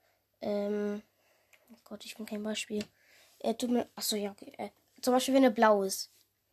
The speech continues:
ähm, und einmal getroffen wird, dann ist er in der Regel halt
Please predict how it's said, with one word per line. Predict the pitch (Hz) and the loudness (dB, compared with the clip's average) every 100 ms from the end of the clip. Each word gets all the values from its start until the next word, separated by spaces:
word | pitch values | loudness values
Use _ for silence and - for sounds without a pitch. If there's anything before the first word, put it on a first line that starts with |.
| _ - | _ -4
ähm, | 233 | 0
und | 240 - | 0 0
einmal | 247 247 | 0 2
getroffen | 226 - 269 370 | 0 -4 0 2
wird, | 359 381 - _ _ _ _ _ _ - | 2 -2 -6 _ _ _ _ _ _ 0
dann | 247 254 - | 2 2 0
ist | 302 302 | -2 2
er | 311 | 4
in | 254 | 4
der | 220 | 4
Regel | 214 262 277 269 | 4 2 4 2
halt | 226 233 233 233 - | 2 2 2 -2 -10